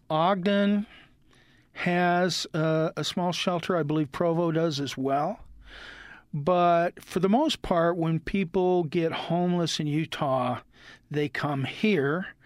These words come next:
because they know there are services here. Also, if you go down and interview people down there, you'll find, um, a, a significant number who are out of state.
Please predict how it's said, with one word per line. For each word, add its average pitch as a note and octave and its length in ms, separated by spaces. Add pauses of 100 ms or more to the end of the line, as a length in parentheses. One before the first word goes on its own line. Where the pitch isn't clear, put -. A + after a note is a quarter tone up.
(340)
because D#3+ 400
they D3+ 180
know D#3 240
there C#3 240
are A#2+ 160
services C#3+ 880
here. - 460 (760)
Also, D#3+ 840
if D#3 440
you D#3 720 (180)
go D#3 260
down D#3 680 (100)
and C#3+ 600
interview D3 520 (140)
people D3+ 260
down C#3+ 220
there, D3 160
you'll D3 240
find, C#3+ 720 (680)
um, B2 500 (340)
a, C3+ 220 (540)
a C#3+ 80
significant E3 600
number D#3+ 360
who E3 200
are D#3 140
out C3 180
of D3 120
state. - 640